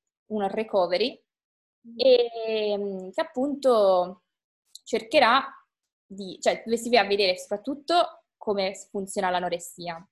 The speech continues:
Speaker 1: che non è soltanto una questione di voglio essere magra e di dismorfia, che è qualcosa di più profondo. E, e appunto come anche appun-, viene a essere influenzato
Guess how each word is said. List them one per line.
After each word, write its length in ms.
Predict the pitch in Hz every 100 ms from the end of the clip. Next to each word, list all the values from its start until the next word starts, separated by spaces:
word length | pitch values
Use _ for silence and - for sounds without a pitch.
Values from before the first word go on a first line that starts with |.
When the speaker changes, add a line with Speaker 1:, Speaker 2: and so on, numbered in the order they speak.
| _
Speaker 1:
che 120 | 196
non 100 | 190
è 60 |
soltanto 480 | 185 190 180 190 190
una 100 | 180
questione 340 | 185 180 185 180
di 100 | 180
voglio 300 | 185 185 180
essere 540 | 180 - 180 175 - -
magra 520 | 185 180 180 175 175
e 80 | 185
di 80 |
dismorfia, 580 | 180 180 190 180 - 180
che 80 | 175
è 40 | 175
qualcosa 260 | 180 190
di 120 | 196
più 200 | 202 185 - _
profondo. 720 | - 190 185 180 180 180 226 _ _ _ _ _ _ _ _ _ _ _ _ _ _
E, 460 | 269 254 240 240 233
e 60 |
appunto 420 | 311 330 254 269 247
come 180 | 196
anche 180 | 185 202
appun-, 260 | 208 190 190
viene 280 | 185 180 180
a 20 |
essere 220 | 175 - 180
influenzato 840 | 180 185 175 - 185 175 180 180